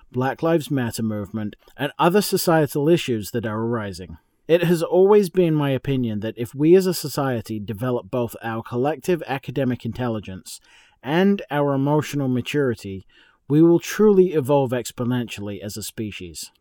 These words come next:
So, as you consider your voting choices and other direct action activities,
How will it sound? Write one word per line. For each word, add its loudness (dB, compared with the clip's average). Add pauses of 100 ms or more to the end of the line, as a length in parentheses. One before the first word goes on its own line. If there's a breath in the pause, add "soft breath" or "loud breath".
(240)
So, 4 (140)
as 0
you 0
consider 0
your 2
voting -2
choices -4
and -4
other 0
direct 0
action -6
activities, -8